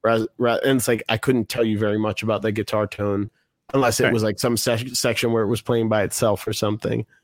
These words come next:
Speaker 2: Mm-hmm.
Speaker 1: Um, and that's an interesting battle. Like, there isn't really a right or wrong answer. It's sort of, like, what you're aiming for. But yeah, that's, I saw, I saw Van Halen, um,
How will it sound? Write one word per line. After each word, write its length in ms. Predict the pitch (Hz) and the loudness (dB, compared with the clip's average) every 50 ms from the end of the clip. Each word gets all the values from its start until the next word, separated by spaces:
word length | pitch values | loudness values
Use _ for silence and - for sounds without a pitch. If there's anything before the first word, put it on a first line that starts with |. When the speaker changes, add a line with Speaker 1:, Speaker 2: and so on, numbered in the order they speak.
| _ _ _ - _ 131 | _ _ _ -20 _ -14
Speaker 2:
Mm-hmm. 140 | 127 123 | -4 -2
Speaker 1:
Um, 380 | 113 117 110 107 - - 113 - _ _ _ _ _ _ | 0 2 2 0 0 -4 -6 -10 _ _ _ _ _ _
and 100 | 131 131 | 0 2
that's 140 | 151 165 - | 2 4 4
an 80 | 202 202 | 4 4
interesting 540 | 208 202 - 202 190 - 202 180 156 135 127 | 4 2 2 0 0 0 2 2 4 2 4
battle. 340 | 127 139 165 175 156 123 | 4 4 4 4 4 2
Like, 240 | 117 117 113 110 - - | 2 0 0 -2 -2 -2
there 200 | 135 135 139 147 | 0 2 2 2
isn't 260 | 160 143 170 151 131 | 2 2 2 2 2
really 260 | 139 143 143 143 135 | 2 4 4 4 4
a 80 | 127 120 | 4 4
right 420 | 120 123 127 131 131 131 127 131 | 4 2 2 4 4 4 4 4
or 160 | 127 123 120 | 4 4 4
wrong 280 | 123 120 120 120 120 120 | 4 4 4 4 4 4
answer. 300 | 120 123 127 120 - 131 | 4 4 2 2 0 -2
It's 80 | 117 | 0
sort 140 | - 131 123 | 0 0 0
of, 20 | 120 | 2
like, 160 | 113 104 - | 0 0 0
what 160 | 120 117 - | -2 -2 0
you're 160 | 127 120 - - | 0 -2 0 0
aiming 340 | 117 113 120 120 120 123 113 | 0 2 2 2 2 2 0
for. 260 | - - 117 113 107 | 0 0 2 2 2
But 220 | 104 113 107 - - _ | 2 0 -2 -2 -2 _
yeah, 260 | 139 131 127 123 120 | 2 2 4 4 4
that's, 420 | 113 113 123 127 113 - - - - _ _ _ _ _ _ _ _ _ _ _ _ _ _ _ _ _ _ _ - | 2 2 0 0 0 -2 -6 -8 -10 _ _ _ _ _ _ _ _ _ _ _ _ _ _ _ _ _ _ _ 4
I 100 | 143 147 | 4 4
saw, 340 | 139 - 202 226 247 233 | 6 6 6 6 8 6
I 120 | - - 247 | 6 4 2
saw 220 | 240 - 214 220 190 | 4 4 4 4 4
Van 220 | 175 180 175 147 | 4 2 2 2
Halen, 520 | 139 143 151 156 151 139 131 123 123 113 - - - | 2 2 2 2 2 2 2 0 -2 -4 -6 -6 -4
um, 400 | 123 120 117 113 110 110 110 110 | -2 0 0 0 0 -2 -4 -6